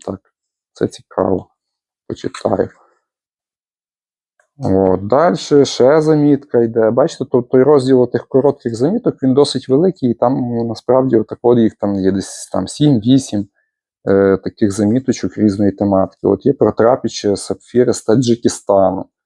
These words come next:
От, що є отакий рожевий, видно, сподіваюся вам, рожевий трапіче сапфір.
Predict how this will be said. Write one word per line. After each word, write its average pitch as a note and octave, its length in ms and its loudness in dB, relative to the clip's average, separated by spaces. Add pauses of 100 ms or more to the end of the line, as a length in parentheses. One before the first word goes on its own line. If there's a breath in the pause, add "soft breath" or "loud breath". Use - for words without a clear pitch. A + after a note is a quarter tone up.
(460)
От, F#2+ 280 0
що - 180 -6
є G2+ 200 4
отакий F#2+ 420 -2
рожевий, G2 680 0 (400)
видно, G2 360 0
сподіваюся F#2+ 760 -2
вам, F#2 260 -4
рожевий G2 480 0
трапіче G2 560 -6
сапфір. - 560 -2